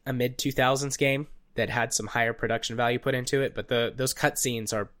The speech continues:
beautiful, gorgeous cutscenes that remind me of, like, the contrast in, like, Final Fantasy eight with the ballroom scene or some of the stuff in, like, Final Fantasy nine and ten. Um, really well done.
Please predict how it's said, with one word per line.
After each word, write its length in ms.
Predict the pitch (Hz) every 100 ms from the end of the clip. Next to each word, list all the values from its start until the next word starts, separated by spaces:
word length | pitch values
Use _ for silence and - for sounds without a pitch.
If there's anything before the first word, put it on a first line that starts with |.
| _ -
beautiful, 680 | - 135 135 120 110 107 92 -
gorgeous 440 | - 113 113 95 -
cutscenes 640 | 120 98 101 98 98 - - - - - - -
that 140 | 135
remind 420 | 113 123 123 131
me 140 | 113 113
of, 120 | 110
like, 220 | 113 104
the 80 | -
contrast 600 | - 120 117 127 117 -
in, 120 | 113
like, 180 | 117 -
Final 260 | - 120 123
Fantasy 380 | 113 98 - -
eight 460 | 160 165 156 -
with 80 | -
the 80 | 107
ballroom 480 | 127 151 151 156 147
scene 640 | - 151 147 147 143 147 - - - - -
or 460 | - 123 110 113 113
some 220 | - 131
of 20 |
the 60 | 120
stuff 260 | - 110
in, 60 | 110
like, 160 | 98
Final 180 | - 120
Fantasy 320 | 120 113 -
nine 380 | 104 123 139 135
and 100 | 117
ten. 440 | - 139 139 135 127 - - - - - _ _ - - -
Um, 460 | 123 113 101 101 - - -
really 500 | 131 151 175 160 131
well 240 | 117 113
done. 300 | 120 107 95